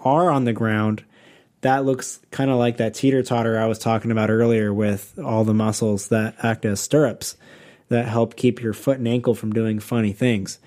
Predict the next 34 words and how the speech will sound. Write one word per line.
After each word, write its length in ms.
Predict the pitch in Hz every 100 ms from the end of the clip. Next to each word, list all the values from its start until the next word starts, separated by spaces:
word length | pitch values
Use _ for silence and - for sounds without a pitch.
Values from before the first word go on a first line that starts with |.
| - - - _ _ -
And 480 | 120 120 117 113
they're 200 | 110 120
gonna 120 | 135 160
be 80 |
working 260 | 131 127 120
overtime 560 | 110 131 120 104 98 147
if 160 | 117
you're 80 | 120
gonna 120 | 117
be 80 | 117
running 200 | 113 113
on 100 | 110
these 160 | 107 104
cambered 340 | - 113 107
roads. 400 | 110 110 104 104
And 560 | - 120 110 107 104 107 -
t-, 100 | -
it 300 | 175 147 135
doesn't 240 | 120 131 143
surprise 420 | - 123 120 113
me 100 | 117
at 80 | 107
all 280 | 113 131 101
that 180 | - 113
you 180 | 117 110
had 160 | 113 110
some 140 | 113
irritation 480 | 110 104 110 101 107
to 60 |
some 120 | 104 110
of 80 |
the 60 | 107
peroneal 360 | - 107 104 104
muscles 520 | 104 - 107 101